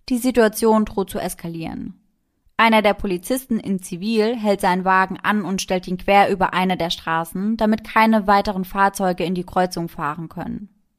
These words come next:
Währenddessen dreht James immer noch Donuts mit seinem roten Wagen. Die Lage spitzt sich also immer weiter zu und die Polizei ist zunehmend besorgt um die Sicherheit der Bevölkerung und stuft die Zielperson vor allem als eine Gefahr für Fußgänger ein.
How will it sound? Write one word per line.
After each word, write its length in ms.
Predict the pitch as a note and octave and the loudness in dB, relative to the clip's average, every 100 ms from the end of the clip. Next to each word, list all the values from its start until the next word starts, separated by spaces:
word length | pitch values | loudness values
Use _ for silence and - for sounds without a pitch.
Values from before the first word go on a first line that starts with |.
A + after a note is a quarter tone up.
| _ _ - | _ _ 0
Währenddessen 720 | A3 G#3 G#3 G3+ - G#3+ A#3 | 4 4 2 0 0 0 0
dreht 300 | A3+ G#3 F#3 | 0 -4 0
James 300 | G3+ F#3+ G3 | 0 0 -2
immer 200 | G3 G3 | 0 2
noch 180 | F#3 F3+ | 2 0
Donuts 500 | G3 F#3+ F#3 F3 - | 0 0 2 0 -4
mit 160 | E3+ E3 | -10 -6
seinem 240 | D#3 D#3+ | -6 -6
roten 400 | D#3+ E3+ - E3+ | -4 -4 -4 -6
Wagen. 640 | D#3 D3 - - - F3+ _ _ _ _ _ _ - | -6 -8 -8 -12 -12 -14 _ _ _ _ _ _ -8
Die 60 | A3 | 2
Lage 400 | A3 A3 G#3+ A3+ | 4 4 4 -2
spitzt 460 | - A#3 A3 - | -2 -4 -4 -6
sich 300 | - G#3 - | -2 -2 -2
also 220 | - G3 G3+ | -4 -4 -2
immer 260 | B3+ B3+ A#3+ | 4 6 6
weiter 300 | A3 F#3+ F#3 | 2 0 -6
zu 420 | - A3 G3+ G3+ | -6 -6 -6 -6
und 140 | - G#3 | -6 -6
die 80 | |
Polizei 640 | G#3 G#3+ G#3 G3+ A#3+ G#3+ G#3+ | -4 -4 -4 -2 2 4 4
ist 340 | G3 - - | -2 -8 -8
zunehmend 460 | B3+ B3 A#3 A3+ A3 | -2 2 2 0 -2
besorgt 440 | G3+ G#3 F#3+ F#3+ | 2 6 6 4
um 160 | G3+ F#3 | -2 -2
die 100 | F#3 | -4
Sicherheit 600 | G#3 - F#3 F3 F3 F3+ | -6 -4 -4 0 0 0
der 80 | |
Bevölkerung 880 | F#3 E3 - G3 F#3+ E3 D#3+ E3 G#3 | -4 -4 2 2 2 -8 -6 -8 -6
und 200 | - G#3 | -2 -2
stuft 260 | - A3+ A3 | -2 -4 -2
die 160 | G#3 | -4
Zielperson 680 | - - D#4 G#3 F#3 F3+ G#3 | -4 -2 -2 0 -2 0 -2
vor 160 | - - | 0 4
allem 220 | G3 A3 | 4 4
als 160 | G3+ - | 2 -2
eine 180 | F3+ | -6
Gefahr 440 | F#3 F3+ F#3+ F#3 F#3 | -6 -2 4 6 4
für 140 | F3+ | -4
Fußgänger 680 | - G#3+ G#3 - F3 E3 - | -6 -4 -4 -2 -4 -4 -4
ein. 380 | D#3 D3+ D3+ - | -6 -8 -10 -14